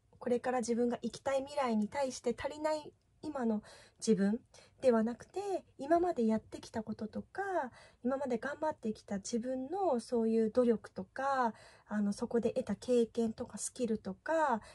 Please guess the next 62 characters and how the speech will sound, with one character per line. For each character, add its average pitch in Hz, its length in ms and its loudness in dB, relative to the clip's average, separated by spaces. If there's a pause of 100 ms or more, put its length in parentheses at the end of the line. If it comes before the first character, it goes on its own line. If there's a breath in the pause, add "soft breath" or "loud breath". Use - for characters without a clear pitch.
そ 330 220 0
う 330 40 2
い 339 40 0
っ 339 40 -20
た 339 120 -4
こ 349 140 -6
と 392 120 -2 (160)
に 247 80 6
目 233 180 8
を 196 120 4
向 190 140 2
け 208 140 0
る 196 100 0
っ 196 40 0
て - 160 -6
い 196 60 2
う - 20 0
風 349 180 2
に 349 240 2
し - 120 -10
て 190 100 0
く 190 100 -6
だ 180 120 -6
さ - 140 -8
い。 - 80 -10 (1200 loud breath)
そ 320 260 -2
う 320 80 -2
い 320 100 -8
う - 100 -10
意 - 60 -12
識 - 320 -6
の、 311 320 2 (420 soft breath)
え - 60 -8
っ 190 60 -2
と、 180 200 -2
使 - 300 -4
い 185 80 0
方 190 240 -8
と 190 120 -10
い - 20 -4
う 196 40 -6
か 190 100 -6
考 226 360 0
え 202 140 0
方 190 240 -6
と 220 120 -12
か、 320 360 0
そ 226 120 -4
の 185 160 0
フ 302 180 0
ォ 277 40 2
ー - 60 -2
カ 185 100 -4
ス 269 240 -8
っ - 280 -20
て 254 60 -2
い 254 60 4
う 247 40 4
の 214 100 2
を - 20 0
そ - 140 -8
っ 226 40 -10